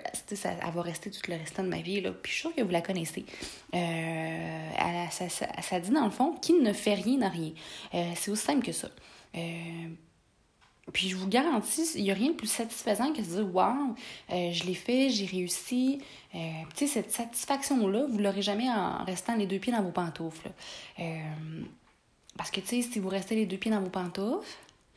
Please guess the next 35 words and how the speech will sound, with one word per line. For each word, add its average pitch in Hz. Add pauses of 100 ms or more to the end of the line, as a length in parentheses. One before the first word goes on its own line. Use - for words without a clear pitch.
(520)
ben, 175
vous 170
allez 175
jamais 196
aller 214
vraiment 202
plus 190
loin 202 (720)
que -
vos 170
pantoufles, 165
tu -
sais. 180 (840)
Euh, 160 (360)
fait 185
que -
c'est 339
ça, -
sur 277
ça, - (360)
euh, 170
pensez-y. 208 (280)
Pensez 202
à 381
la 254
prochaine 233
fois 220
que 220
vous 175
allez, 202
euh, 196
avoir 175
peur 208
de 202
l'inconnu. 170